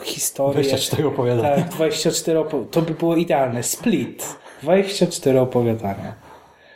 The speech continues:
Speaker 1: I
Speaker 2: jakby to dobrze zrobić, no to
Speaker 1: No,
Speaker 2: można
Speaker 1: jakby
Speaker 2: by
Speaker 1: to dobrze zrobić, ja bym to chętnie, ja bym to chętnie przeczytał, tak? No bo w, w tym zaburzeniu w ogóle D I D, czyli tym zaburzeniu osobowości mnogiej,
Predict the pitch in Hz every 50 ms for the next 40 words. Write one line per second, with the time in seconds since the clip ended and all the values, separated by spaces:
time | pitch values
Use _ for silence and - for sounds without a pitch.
0 | _ _ _ _ _ _ _ _ _ - 123 143 151 156 147 135 127 131 135 151
1 | 156 156 165 165 165 156 143 160 151 151 156 151 135 131 135 135 135 156 151 160
2 | 156 151 143 135 127 147 147 147 143 147 147 147 143 143 143 151 143 139 147 143
3 | 143 143 143 139 143 143 143 147 143 147 143 131 135 131 131 135 123 - 160 151
4 | 151 143 - - 151 139 135 135 131 131 - - - - - - - - 139 135
5 | 135 139 131 139 135 127 143 143 135 131 - 139 135 131 - 139 127 - 135 120
6 | - 113 113 113 - 135 139 143 143 160 156 151 160 160 147 131 135 - - -
7 | 120 117 123 113 - - - 165 151 147 135 147 143 143 143 143 143 165 165 160
8 | 147 131 123 123 117 120 123 123 123 123 120 127 127 123 123 123 120 120 120 123
9 | 120 120 113 - - 117 113 113 113 113 - 120 120 120 120 117 - - - -
10 | - - - - - - 127 123 127 123 131 127 127 127 127 123 120 - 131 127
11 | 127 127 123 123 - - 135 131 131 135 135 139 131 131 127 123 120 120